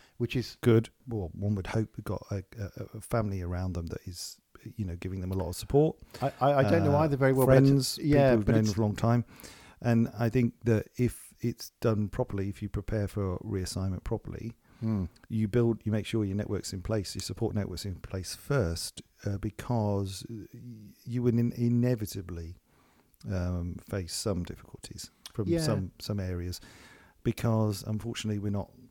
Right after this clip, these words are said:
Speaker 2: quite woke yet as a, as a society, are we, across the board? And, uh, you know,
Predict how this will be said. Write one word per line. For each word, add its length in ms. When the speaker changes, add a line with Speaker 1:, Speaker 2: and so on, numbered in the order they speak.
Speaker 2:
quite 360
woke 380
yet 220
as 100
a, 240
as 140
a 100
society, 560
are 140
we, 120
across 360
the 40
board? 220
And, 340
uh, 60
you 100
know, 180